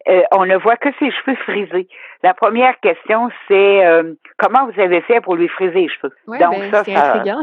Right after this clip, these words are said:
Speaker 2: <laughs> Comment vous avez fait ça ?
Speaker 1: Bon, oui, c'est intriguant. Oui, oui. Euh, bon, c'est une technique spéciale pour, que j'ai utilisée. C'est, les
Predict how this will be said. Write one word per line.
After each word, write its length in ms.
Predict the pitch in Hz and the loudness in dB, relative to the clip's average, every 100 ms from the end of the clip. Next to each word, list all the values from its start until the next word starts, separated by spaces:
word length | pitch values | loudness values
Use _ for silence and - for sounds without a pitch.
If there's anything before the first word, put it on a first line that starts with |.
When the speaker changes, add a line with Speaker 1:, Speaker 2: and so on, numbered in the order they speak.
| - | -10
Speaker 2:
<laughs> 160 | - - | -16 -8
Comment 220 | 220 247 | -4 -2
vous 120 | 254 | -2
avez 160 | 202 214 | -2 -2
fait 140 | 196 | -4
ça ? 140 | 208 269 _ - | -8 -10 _ 0
Speaker 1:
Bon, 140 | 392 | 2
oui, 100 | 262 | 2
c'est 180 | 285 240 | -2 -2
intriguant. 500 | 220 - 190 175 170 170 | -2 -2 -2 0 0 2
Oui, 160 | 190 202 | 2 4
oui. 220 | 226 196 - | 0 -2 0
Euh, 380 | 170 143 147 139 - - - | 2 4 4 2 -4 -20 -6
bon, 200 | 165 151 139 | -2 -2 -4
c'est 120 | 175 170 | -8 -8
une 140 | 165 | -4
technique 400 | 170 - 165 175 180 | -2 -2 -6 -8 -8
spéciale 580 | - 143 - 139 160 180 | -6 -4 0 0 0 -2
pour, 180 | 147 131 123 - - _ - | -4 -4 -6 -16 -20 _ -6
que 100 | 165 | -4
j'ai 160 | 156 | -2
utilisée. 720 | 147 135 156 147 131 151 185 - | -4 -4 -8 -6 -2 -2 -2 -4
C'est, 280 | 151 127 131 | -2 -2 -2
les 500 | 156 143 139 139 | -4 -4 -4 -6